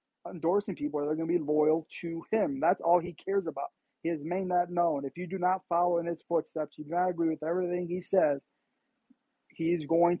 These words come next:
to ensure you have no place in this party and your political career is over. That is someone you should not trust. That is a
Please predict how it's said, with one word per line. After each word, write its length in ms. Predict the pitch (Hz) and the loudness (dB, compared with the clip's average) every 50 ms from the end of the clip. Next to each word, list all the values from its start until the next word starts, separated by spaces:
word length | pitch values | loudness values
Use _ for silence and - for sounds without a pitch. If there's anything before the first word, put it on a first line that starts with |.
| - - | -4 -2
to 140 | 175 160 | -2 0
ensure 760 | 151 143 143 - - - 185 190 196 196 202 202 214 214 - - _ _ _ _ _ _ _ _ - | 0 0 -2 -4 0 4 6 6 8 8 8 6 6 4 2 -2 _ _ _ _ _ _ _ _ -6
you 160 | 147 151 143 | -2 -2 0
have 240 | 139 160 151 143 135 | 0 0 -2 -2 0
no 220 | 143 160 165 175 | 0 2 2 0
place 360 | - - 196 185 180 180 - | 2 2 4 4 4 4 2
in 80 | 156 156 | -4 -6
this 140 | 151 143 143 _ _ | -6 -6 -6 _ _
party 420 | 190 196 208 214 208 214 214 185 156 | 0 0 2 2 0 -2 -4 -6 -6
and 100 | 156 143 | -4 -4
your 80 | 139 - _ | -4 -4 _
political 380 | - 185 180 170 - 160 151 - | -4 -2 -2 -2 -2 -4 -6 -6
career 320 | - - 165 160 156 156 147 | -6 -6 -4 -2 -2 -2 -2
is 80 | 139 | -2
over. 220 | 147 139 127 127 135 | -2 -2 -2 -2 0
That 200 | 156 180 202 202 | 0 2 2 0
is 100 | - - | -2 -4
someone 200 | 185 170 165 160 - | -6 -6 -6 -6 -8
you 80 | - | -10
should 140 | - - 147 | -10 -8 -4
not 240 | 151 151 151 - - | -4 -4 -4 -6 -6
trust. 420 | - - 190 214 247 240 - - _ _ _ _ _ _ _ _ _ - | -2 0 2 2 2 2 0 -6 _ _ _ _ _ _ _ _ _ 2
That 140 | 160 175 190 | 2 2 2
is 100 | 165 143 | 2 -2
a 120 | 147 139 | -2 -4